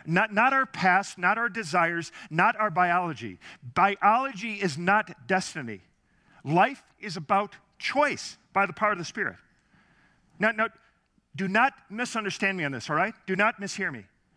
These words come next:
I'm not suggesting that we can choose our sexual orientation. I, what I'm saying is that through the power of the Holy Spirit, we can all choose by the Spirit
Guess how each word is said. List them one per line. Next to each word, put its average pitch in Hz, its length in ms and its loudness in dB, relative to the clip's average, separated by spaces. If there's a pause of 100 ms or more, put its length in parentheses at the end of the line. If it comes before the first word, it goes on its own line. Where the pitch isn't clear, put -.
(260)
I'm 190 260 2
not 226 260 2
suggesting 147 1040 -6 (380)
that 180 160 0
we 190 100 0
can 180 220 -2
choose 254 520 -4
our 190 100 0
sexual 196 440 -4
orientation. 156 640 -6 (1160)
I, 196 60 2
what 208 160 2
I'm 208 100 0
saying 269 340 -2
is 175 140 -2
that 175 180 2
through 226 220 -6
the 196 80 0
power 277 440 2
of 269 60 -2
the 233 120 -2
Holy 202 280 -2
Spirit, 139 460 -2 (420)
we 196 160 0
can 202 220 -2 (100)
all 247 380 2
choose 135 720 -4 (160)
by 202 320 4
the 247 140 -12
Spirit 147 560 -6